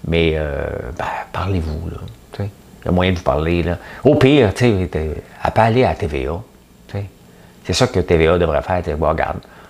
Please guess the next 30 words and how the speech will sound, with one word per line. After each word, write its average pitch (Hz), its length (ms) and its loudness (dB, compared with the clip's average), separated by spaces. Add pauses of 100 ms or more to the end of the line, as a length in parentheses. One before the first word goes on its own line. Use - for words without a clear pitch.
(140)
va 95 160 4
en 107 60 4
profiter, 107 440 0
mais 117 100 -2 (580)
va 87 120 -2
l'emmener 95 300 0
avec 85 240 0
moi. » 78 280 -2
Elle 82 60 -6
veut 90 80 -2
pas 113 120 2
prendre 92 240 0
sa 82 120 -4
retraite, 80 420 -4
ben, - 80 -16
qu'elle 73 160 -12
aille 76 80 -8
travailler 76 440 -6
ailleurs. 82 260 -4
Ou 151 60 2
chez 135 200 0
Nouveau, 143 360 2 (460)
il 90 80 -6
y - 20 0
a 90 40 0
un - 20 0
nouveau 90 220 0
bulletin 90 300 -2
de 95 40 -2
nouvelles. 82 400 -2